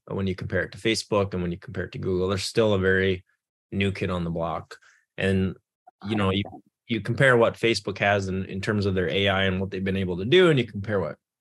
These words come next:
Google has, I mean, more data than probably anybody. Um, and they just, you know, they're decades behind. Um,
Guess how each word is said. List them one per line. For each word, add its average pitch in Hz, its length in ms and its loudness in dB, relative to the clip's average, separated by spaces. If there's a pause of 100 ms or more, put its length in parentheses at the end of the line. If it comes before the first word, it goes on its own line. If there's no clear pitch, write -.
Google 113 320 6
has, 92 580 0
I - 40 -8
mean, 87 480 -4 (320)
more 104 220 2
data 95 260 4
than 85 160 -4
probably 90 460 -2
anybody. 90 560 -4 (340)
Um, 90 560 -4 (340)
and 95 640 2 (500)
they 107 160 2
just, 101 400 -2 (380)
you 117 140 -4
know, 98 100 0
they're 113 160 4
decades 101 460 0
behind. 87 520 -10 (320)
Um, 95 580 -10